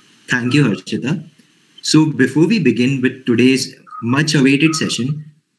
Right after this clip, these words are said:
it falls on me to formally introduce our esteemed panelists for today's Finance and Consulting Roundtable. Besides being alumnus of S R C C and former members of Wings of Fire,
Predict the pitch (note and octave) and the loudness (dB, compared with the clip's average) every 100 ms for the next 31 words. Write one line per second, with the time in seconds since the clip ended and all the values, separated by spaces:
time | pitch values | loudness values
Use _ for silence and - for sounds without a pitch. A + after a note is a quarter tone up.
0 | - D3 - D#3 F3 F#3+ G#3+ D3+ A#2 A#2 | -2 -2 0 2 2 2 2 2 0 0
1 | B2 B2+ A#2+ C3+ D#3 D3+ A2 G#2+ A2 A#2+ | -2 0 0 2 4 2 2 0 0 0
2 | - - - C#3+ - - D3+ F3+ - A#2+ | -4 -6 -6 -2 -2 2 2 2 0 -2
3 | G2 G2 A2+ - - _ _ - D#3 D3 | 0 0 0 -2 -4 _ _ -4 0 2
4 | B2+ C#3+ D3 B2+ A#2 A#2+ D#3 D#3+ D3 D3 | 4 2 0 -2 2 2 0 0 0 2
5 | A2 A2+ G#2+ B2+ A#2+ G2+ G2 G2+ E2 D#2+ | 2 0 0 0 0 0 0 -2 -6 -10
6 | - _ _ _ _ _ _ _ _ - | -14 _ _ _ _ _ _ _ _ -2
7 | C#3 E3+ G#3+ G#3+ D3+ E3 E3+ - B2+ B2 | 0 2 0 2 2 2 0 -2 0 2
8 | B2 A#2+ B2 - B2 A#2+ A2+ A#2+ A2 - | 2 0 -2 -4 -8 -4 -4 -2 -2 0
9 | A2 - A2+ B2 - C#3+ F3+ - B2 D3 | 0 0 -2 -2 -2 0 0 0 2 2
10 | E3 A#2+ G2 G#2+ G#2+ - A#2 A#2+ A2 A2 | 2 2 2 2 -2 -4 -8 -6 0 0
11 | G#2+ B2 A#2+ - G2 A2 | 2 -2 -6 -4 -4 -2